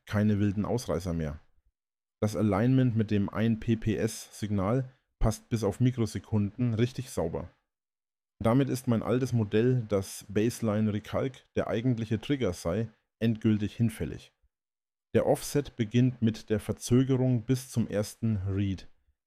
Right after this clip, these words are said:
Irgendwo in der Latenz beim Scheduler, beim K V M-Eintritt oder im Timer-Pfad.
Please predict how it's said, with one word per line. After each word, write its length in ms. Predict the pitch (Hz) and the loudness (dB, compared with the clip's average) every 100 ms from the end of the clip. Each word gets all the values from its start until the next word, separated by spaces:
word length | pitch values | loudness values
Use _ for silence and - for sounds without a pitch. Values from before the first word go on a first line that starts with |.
| _ - | _ 4
Irgendwo 480 | 123 117 113 110 | 4 4 0 0
in 80 | 107 | 0
der 80 | 98 | 0
Latenz 440 | 95 - 107 110 | -2 -2 -2 -2
beim 200 | - 90 | -4 -4
Scheduler, 680 | 95 - 120 117 127 117 113 | -4 -2 -2 2 2 2 0
beim 320 | 110 95 98 92 | -2 -6 -6 -8
K 340 | - 101 98 95 | -10 -6 -4 -6
V 380 | - 98 95 | -6 -4 -4
M-Eintritt 840 | - 110 120 - 110 110 123 117 - _ _ _ - | -2 0 0 0 -4 -2 -4 -4 -8 _ _ _ -4
oder 300 | 113 107 - | 0 0 0
im 320 | 107 101 98 - | -2 -2 -2 -8
Timer-Pfad. 920 | - 98 110 110 - - 92 80 - | -8 -2 0 -2 -4 -12 -8 -8 -10